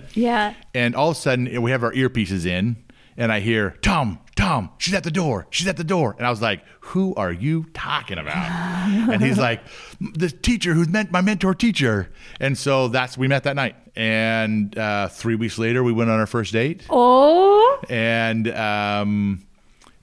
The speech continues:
Speaker 2: and then we dated for, like, four and a half years.
Speaker 1: Wow.
Speaker 2: Um, yeah. And then, and so about halfway through that dating,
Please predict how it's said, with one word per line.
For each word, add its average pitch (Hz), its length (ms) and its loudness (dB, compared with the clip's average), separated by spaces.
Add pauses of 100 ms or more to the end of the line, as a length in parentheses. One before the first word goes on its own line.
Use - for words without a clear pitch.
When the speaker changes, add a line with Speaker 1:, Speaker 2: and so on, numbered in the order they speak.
Speaker 2:
and 110 180 0
then 107 200 2
we 104 320 2
dated 107 560 -2
for, 104 220 -2
like, 90 300 -2
four 101 520 -2
and 101 80 -2
a 98 40 -2
half 104 220 -4
years. 156 580 -2 (100)
Speaker 1:
Wow. 220 1160 2
Speaker 2:
Um, 101 400 0 (240)
yeah. 120 200 -4
And 120 100 0
then, 120 140 0
and 127 280 -2 (220)
so 139 200 0
about 120 220 -2
halfway 139 440 -2
through 135 340 0
that 123 400 -2
dating, 120 500 0